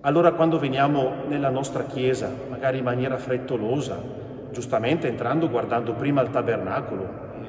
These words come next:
ci mancherebbe, lì c'è il Signore che ci aspetta, però impariamo anche a volgerci al secondo altare di destra, quello di San Pietro,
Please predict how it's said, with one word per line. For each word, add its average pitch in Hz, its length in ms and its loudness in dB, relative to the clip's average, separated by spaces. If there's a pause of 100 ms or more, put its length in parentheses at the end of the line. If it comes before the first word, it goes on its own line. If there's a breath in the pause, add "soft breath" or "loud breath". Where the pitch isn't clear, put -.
(140)
ci - 120 -10
mancherebbe, 113 720 -2
lì 120 380 -6
c'è 127 140 -6
il 120 120 -2
Signore 123 440 0
che 123 120 -6
ci - 120 -6
aspetta, 120 600 -4
però - 760 -4
impariamo 123 840 -2
anche 180 340 -2
a 147 60 2
volgerci 180 580 2
al 190 80 -4
secondo 202 600 0
altare 143 500 0
di 170 80 -6
destra, 127 500 -4 (380)
quello 151 260 4
di 131 380 -4
San 143 340 -4
Pietro, 98 460 -8